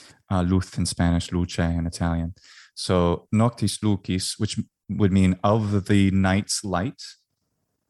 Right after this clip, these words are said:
So it's possessive, the whole thing. And then caelum is the sky or heaven. So, uh, caelum, caelum in ecclesiastical pronunciation. So noctis lucis caelum would be, um, the heaven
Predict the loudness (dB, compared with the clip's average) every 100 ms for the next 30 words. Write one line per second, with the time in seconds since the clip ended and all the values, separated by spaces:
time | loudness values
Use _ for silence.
0 | _ _ _ -8 -8 -4 0 0 0 -4
1 | -2 -4 -4 -4 -4 -8 -20 -20 _ 0
2 | 2 2 2 2 2 2 2 0 -4 -4
3 | 0 0 0 -4 -10 _ _ _ _ _
4 | _ _ _ -20 _ -2 0 -2 -4 -10
5 | -14 -4 -2 -2 -4 _ _ _ _ _
6 | 0 0 0 0 2 0 0 -2 -8 _
7 | 0 2 4 4 2 0 -2 -2 -6 -6
8 | -6 -4 -6 -8 -8 -10 -2 0 0 0
9 | -2 0 -2 -2 0 -2 0 0 2 0
10 | -2 -4 -12 -20 -20 _ 0 0 0 2
11 | 4 4 0 -2 -8 -2 0 2 0 -4
12 | -8 -16 _ _ -4 0 2 2 4 4
13 | 4 2